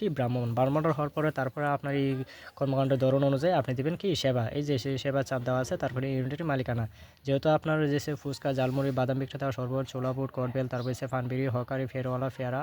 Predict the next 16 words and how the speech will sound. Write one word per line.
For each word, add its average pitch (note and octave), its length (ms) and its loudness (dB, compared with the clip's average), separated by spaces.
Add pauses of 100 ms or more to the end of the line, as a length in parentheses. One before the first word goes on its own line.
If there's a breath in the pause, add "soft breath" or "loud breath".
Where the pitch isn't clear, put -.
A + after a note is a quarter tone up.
আনারস B2+ 380 -4
বিক্রেতা, C#3 380 -8
শুটকি - 300 -14
মাছ B2+ 160 -4
কিনে C#3 200 -8
শুটকি C3+ 220 -10
বিক্রেতা, C3+ 240 -8
মাছ B2 120 -4
কিনে B2+ 200 -6
মাছ B2 160 -4
বিক্রেতা, C#3+ 380 -4
কাঁচামাল C#3+ 360 -4 (360 loud breath)
কিনে C#3 200 0
কাঁচামাল C3+ 340 -2
বিক্রেতা C3+ 480 -4
এবং C3 100 -2